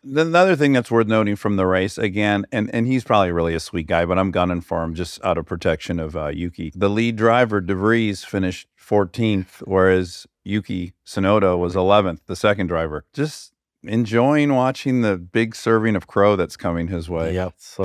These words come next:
Speaker 1: Can't
Speaker 3: good.
Speaker 1: help, can't help but watch him chow down on that yummy, yummy crow.
Speaker 2: Well, we also had our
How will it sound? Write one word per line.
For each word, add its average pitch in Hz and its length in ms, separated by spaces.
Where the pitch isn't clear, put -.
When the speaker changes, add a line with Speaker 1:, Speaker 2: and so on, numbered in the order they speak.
Speaker 1:
Can't 113 200
Speaker 3:
good. 135 60
Speaker 1:
help, 120 260
can't 139 260
help 135 220
but 110 180
watch 101 380
him 95 340
chow 95 260
down 92 240
on 90 120
that 87 220
yummy, 95 380
yummy 92 280
crow. 85 420
Speaker 2:
Well, 113 120
we 131 120
also 143 220
had 127 140
our 98 180